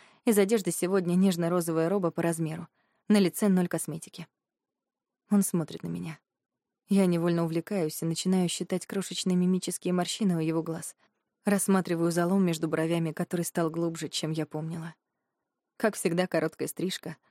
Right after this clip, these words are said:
открытый, умный, пытливый взгляд. На него этот самый взгляд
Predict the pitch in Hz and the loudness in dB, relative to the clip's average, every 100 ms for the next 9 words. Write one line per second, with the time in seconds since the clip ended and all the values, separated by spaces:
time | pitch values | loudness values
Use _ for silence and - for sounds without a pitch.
0 | _ _ - 196 - 202 - 175 185 175 | _ _ -2 -2 2 0 2 2 4 2
1 | - 165 180 165 151 156 170 180 - _ | 0 -2 -2 -2 -2 0 -2 -2 -8 _
2 | _ _ _ _ _ _ 220 214 196 180 | _ _ _ _ _ _ 4 6 6 4
3 | 180 190 196 185 170 - 190 170 170 190 | 2 2 2 0 -2 0 2 0 0 2
4 | 196 - | 0 -2